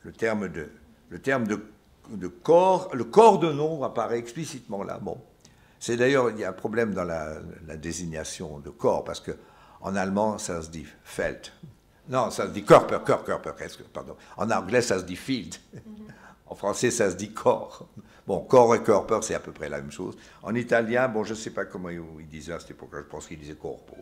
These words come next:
Speaker 1: Corpo, corpo, bon. Mais, euh, c'est l'anglais qui est totalement, euh, à, à part, qui dit field. Et le mot field, le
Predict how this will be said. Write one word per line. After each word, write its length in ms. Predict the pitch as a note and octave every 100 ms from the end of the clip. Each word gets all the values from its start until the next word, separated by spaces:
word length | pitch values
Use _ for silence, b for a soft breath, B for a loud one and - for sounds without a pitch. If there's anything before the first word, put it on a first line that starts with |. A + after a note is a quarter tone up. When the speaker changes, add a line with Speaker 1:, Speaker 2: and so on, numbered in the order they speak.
| - _ _ _ _ _ -
Speaker 1:
Corpo, 320 | E2 - - -
corpo, 300 | - - - -
bon. 100 | - _ B B B B F2+
Mais, 280 | F#2+ G2 -
euh, 80 | F2+ D#2+ E2 D#2+ F2
c'est 160 | -
l'anglais 400 | A2+ G#2+ G2+ D3 D#3+
qui 200 | - G2
est 100 | -
totalement, 560 | A2+ F2 F2+ F2+ D#2+
euh, 40 | D2
à, 960 | D#2+ E2 - - - - - - - D#2
à 40 |
part, 360 | - C#2 F#2 -
qui 140 | D#2
dit 140 | C2+
field. 340 | C#2 - F#2+ A2 - B B B B
Et 100 | -
le 120 | E2+ G2
mot 140 | G2
field, 460 | - - A#2 G#2 E2+
le 140 | D#2